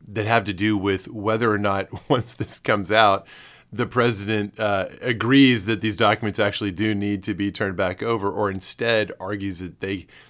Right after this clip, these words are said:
they own them personally and resist as much as they can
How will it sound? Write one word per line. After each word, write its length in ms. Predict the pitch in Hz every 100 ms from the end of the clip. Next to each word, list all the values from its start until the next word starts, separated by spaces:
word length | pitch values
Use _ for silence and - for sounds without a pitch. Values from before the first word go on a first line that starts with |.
| _
they 160 | 101 98
own 140 | 98
them 160 | 98 90
personally 680 | - 90 95 - 87 87 85
and 120 | 82
resist 480 | 87 85 90 87 -
as 140 | 82
much 180 | 95 82 85
as 80 |
they 120 | 80 82
can 380 | - 90 85